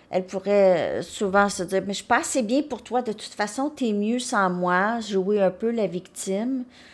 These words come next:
Jouer un peu la victi-, victime, mais sans même vous le dire, OK ? Je peux pas répondre, à, je ne, se sacrifier, mais en fait,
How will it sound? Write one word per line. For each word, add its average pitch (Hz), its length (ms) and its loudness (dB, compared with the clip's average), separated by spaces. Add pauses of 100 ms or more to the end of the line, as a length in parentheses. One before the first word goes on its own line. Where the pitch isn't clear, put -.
(360)
Jouer 226 320 0
un 349 40 -2
peu 330 160 -6
la 269 140 4
victi-, 226 460 -6
victime, 233 580 -2
mais 233 60 2
sans 320 340 -6
même 285 320 2
vous 208 160 -2
le 196 120 -2
dire, 190 760 4
OK ? 185 380 -2
Je 214 80 -10
peux 190 100 -10
pas 196 140 -6
répondre, 196 340 -4
à, 185 60 -6 (100)
je 180 160 -8
ne, 190 380 -2 (760)
se - 180 -8
sacrifier, 247 880 -4
mais 220 220 -2
en 214 100 -2
fait, 262 220 -2